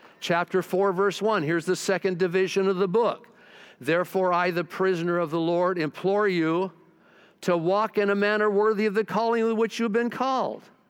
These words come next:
It says, "Now that you know your position in Christ, Ron, stay meek, stay humble. Keep your power." You can't go around, Ron, you can't go around praying people dead, all right? You gotta stop that nonsense.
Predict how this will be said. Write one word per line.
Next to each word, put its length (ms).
It 80
says, 180
"Now 200
that 100
you 140
know 160
your 140
position 500
in 100
Christ, 420
Ron, 220
stay 380
meek, 400
stay 260
humble. 540
Keep 240
your 100
power." 380
You 100
can't 180
go 140
around, 300
Ron, 180
you 120
can't 240
go 80
around 160
praying 280
people 280
dead, 320
all 80
right? 360
You 120
gotta 180
stop 360
that 160
nonsense. 800